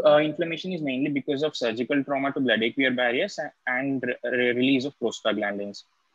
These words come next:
In order to reduce bias, all the surgeries were conducted by a single surgeon and the techniques were standardized.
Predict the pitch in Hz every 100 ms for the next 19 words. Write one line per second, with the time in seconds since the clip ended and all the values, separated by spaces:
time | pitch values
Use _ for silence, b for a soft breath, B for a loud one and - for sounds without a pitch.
0 | _ _ _ 143 147 156 185 202 156 160
1 | 160 127 123 151 220 - - - 131 156
2 | 175 156 139 143 196 - 165 165 139 127
3 | 131 - 151 135 135 139 - 127 127 147
4 | 135 120 160 185 185 160 156 143 - 143
5 | - - 160 - 110 107 104 104